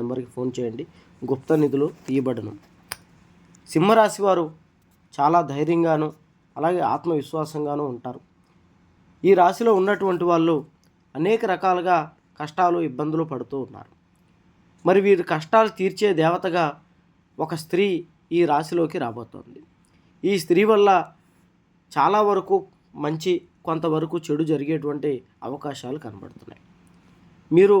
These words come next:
చాలా వరకు ఇబ్బందుల్లో ఉన్నట్లయితే గనక మీ యొక్క పరిస్థితిని మెరుగవ్వడానికి ఈ స్త్రీ మీకు సహాయం చేస్తుంది. మీకు ఉద్యోగాలు లేనట్లయితే మీకు ఉద్యోగ అవకాశాలు రావడం కోసం, అలాగే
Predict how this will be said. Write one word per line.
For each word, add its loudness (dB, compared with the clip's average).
చాలా 4
వరకు 0
ఇబ్బందుల్లో 0
ఉన్నట్లయితే -2
గనక -6
మీ 0
యొక్క -2
పరిస్థితిని 0
మెరుగవ్వడానికి 0
ఈ -6
స్త్రీ 0
మీకు -6
సహాయం -8
చేస్తుంది. -20
మీకు 4
ఉద్యోగాలు 4
లేనట్లయితే -2
మీకు -4
ఉద్యోగ 0
అవకాశాలు -4
రావడం -2
కోసం, -6
అలాగే 2